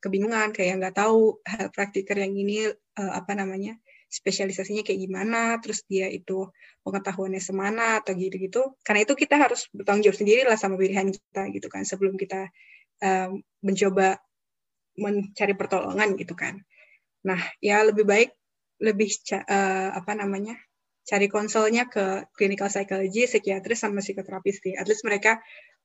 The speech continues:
udah dijamin gitu loh, melewat, uh, punya kualifikasi pembelajaran berapa lama,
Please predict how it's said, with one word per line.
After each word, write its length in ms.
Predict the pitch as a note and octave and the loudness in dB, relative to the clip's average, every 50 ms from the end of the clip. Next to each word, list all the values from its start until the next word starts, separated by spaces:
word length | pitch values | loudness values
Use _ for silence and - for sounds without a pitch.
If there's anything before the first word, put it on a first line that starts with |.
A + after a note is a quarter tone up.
| _ _ | _ _
udah 300 | - G#3+ G3+ F#3+ F#3+ G3 - - - - - _ _ | 2 2 4 4 2 2 0 -4 -6 -10 -14 _ _
dijamin 640 | - G3+ G#3+ F#3 A3 G3+ F#3+ G3 A3 A#3+ B3 B3 G#3 | -4 -2 2 4 4 4 6 4 4 2 2 2 0
gitu 240 | F3 F3 F#3 F3+ | -4 -4 -8 -10
loh, 80 | F3+ F3 _ - | -10 -12 _ -6
melewat, 480 | G3 F#3+ F#3+ F#3+ G3 G3 G3+ G3 G3 - _ - | -4 -2 -2 -2 -2 -2 -2 -4 -6 -8 _ -4
uh, 240 | G3 F#3+ F#3+ F#3+ F#3+ F#3+ _ | -2 0 0 -2 -2 -4 _
punya 400 | - G3 G3 G3 G3 G3 F#3+ F#3 | 0 2 2 2 0 -2 -4 -4
kualifikasi 800 | - G3+ G3 G3 G3 F#3+ - G3+ G3+ G3+ F#3+ F3+ F3 - - - - _ _ _ _ _ _ _ - F#3+ - _ _ _ | -4 -2 0 2 0 0 0 -2 -2 -2 -4 -4 -4 -8 -10 -10 -12 _ _ _ _ _ _ _ -18 -18 -18 _ _ _
pembelajaran 640 | - G3+ G#3 G3+ G3+ F#3+ F#3+ G3+ G3 F#3+ F#3+ G3 G3 | -2 0 4 6 6 6 6 6 4 4 4 2 2
berapa 220 | G3 F#3+ F#3+ F#3 F#3+ F#3 | 0 0 -2 -2 -2 -2
lama, 480 | F#3+ F#3+ F#3 F#3+ G3 G#3 G#3+ G#3+ A3 | -2 -2 -4 -2 -2 0 2 2 2